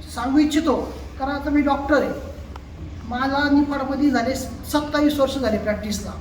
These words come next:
माझा मोठा मुलगा आता डॉक्टरकीला चौथ्या वर्षाला आहे. तर मी स्वतः सांगतो, जर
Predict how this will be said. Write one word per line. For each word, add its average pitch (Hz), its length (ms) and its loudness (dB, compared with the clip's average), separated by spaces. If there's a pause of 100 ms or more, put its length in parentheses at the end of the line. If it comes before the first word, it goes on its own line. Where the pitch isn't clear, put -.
माझा 254 180 -2
मोठा 269 240 -2
मुलगा 262 260 0
आता 262 180 4
डॉक्टरकीला 262 520 0
चौथ्या 262 340 0
वर्षाला 233 360 0
आहे. - 100 -6 (840)
तर 262 60 -2
मी 294 360 8
स्वतः 294 360 4
सांगतो, 240 440 -2 (140)
जर - 100 2